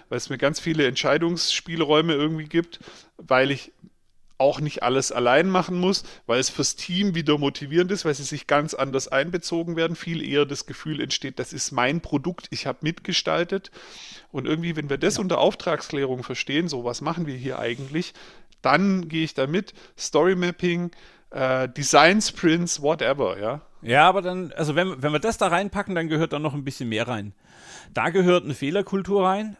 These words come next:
Speaker 2: also ein, „Hey, lass uns gemeinsam lernen.“ Unser Auftrag ist nicht, ein Produkt zu bauen, sondern erstmal geht's auch darum, Wissen und, und, und, und irgendwie was zu lernen.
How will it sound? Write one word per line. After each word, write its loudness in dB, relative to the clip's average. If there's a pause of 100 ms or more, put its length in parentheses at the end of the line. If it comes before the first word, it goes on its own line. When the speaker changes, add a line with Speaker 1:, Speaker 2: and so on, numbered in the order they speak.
Speaker 2:
also 0
ein, 0
„Hey, 4 (220)
lass 2
uns -2
gemeinsam 0
lernen.“ 0
Unser -2
Auftrag -2
ist -8
nicht, -4
ein -6
Produkt -4
zu -8
bauen, 0
sondern -4
erstmal -4
geht's -8
auch -4
darum, -6
Wissen -6
und, -8
und, -10
und, -14
und -16
irgendwie -8
was -10
zu -8
lernen. -2